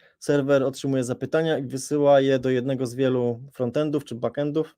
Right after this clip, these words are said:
które potrafią obsłużyć tak, aby ruch rozkładał się równomiernie. E, w przypadku aplikacji stanowych, mm, load balancer musi też umieć, do którego dokładnie serwera trzeba wysłać dane, jeśli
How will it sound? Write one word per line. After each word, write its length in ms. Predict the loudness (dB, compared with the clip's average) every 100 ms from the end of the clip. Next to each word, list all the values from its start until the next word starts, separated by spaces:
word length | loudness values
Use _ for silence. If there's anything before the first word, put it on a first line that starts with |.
| _ _ _ _ _ _
które 420 | _ 2 6 6
potrafią 460 | 4 2 4 4 -2
obsłużyć 480 | -4 -6 -4 -4
tak, 240 | -2 -2 -2
aby 160 | -2
ruch 160 | -2 -2
rozkładał 320 | -2 0 0
się 120 | 0
równomiernie. 640 | -2 0 -2 -2 -6 -14 -20 _ _ _ _ _ _ _ _ _ _ _ _ _ _ _ _ _ _ _ _
E, 360 | -4 2 4 2
w 20 |
przypadku 340 | 2 0 2 0
aplikacji 460 | 0 0 0 0
stanowych, 640 | -2 2 2 2 0 -2 -20 _ _ -20
mm, 480 | -16 -10 -8 -4 0
load 200 | 0 0
balancer 600 | 2 4 4 2 -2 -2
musi 420 | -4 -6 -8 -4
też 480 | 0 0 0 -8 _ -6
umieć, 680 | -2 0 0 0 -2 -6 -10
do 160 | -6
którego 520 | -8 _ -2 -2 0 -2
dokładnie 440 | -4 -2 -2 -2
serwera 520 | -4 -2 2 4 4
trzeba 300 | 2 -4 -4
wysłać 320 | -4 -4 -4
dane, 280 | -2 -2 -2
jeśli 400 | -6 -8 -8 -8